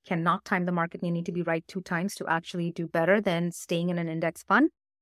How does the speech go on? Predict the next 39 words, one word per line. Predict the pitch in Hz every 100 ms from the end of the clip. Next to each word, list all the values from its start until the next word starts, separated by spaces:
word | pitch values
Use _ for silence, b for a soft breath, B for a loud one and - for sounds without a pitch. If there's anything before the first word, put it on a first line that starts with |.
| -
So | 214 190
dollar | 185 196 202
cost | 214 202 -
averaging | 190 170 180 180
just | 165 165 -
averages | 180 170 175 175 165 -
things | - 156 226
out. | 233
It's | 208 - - _
kind | - 330
of |
diversification | 226 190 202 - - 185 -
over | 175 160
time, | - 156
essentially, | 156 - 151 - -
right? | 165 220
So | - _ _ - 233
you |
want | 226
to | 226
make | 214
sure | 220
that | 190 180
is | 180
also | 185 190 180 190
happening | - 196 - 320 403
so | -
that | 202 311 - _ -
you're | 180 202 262 240
investing | 240 208 196 - 285 247
not | 190 190
emotionally, | 190 185 175 190 - 262 339 453 -
but | 196 180 -
you're | 190
investing | 185 185 - 190
through | 170 196
every | 185 175
market | 175 147 131
cycle. | - -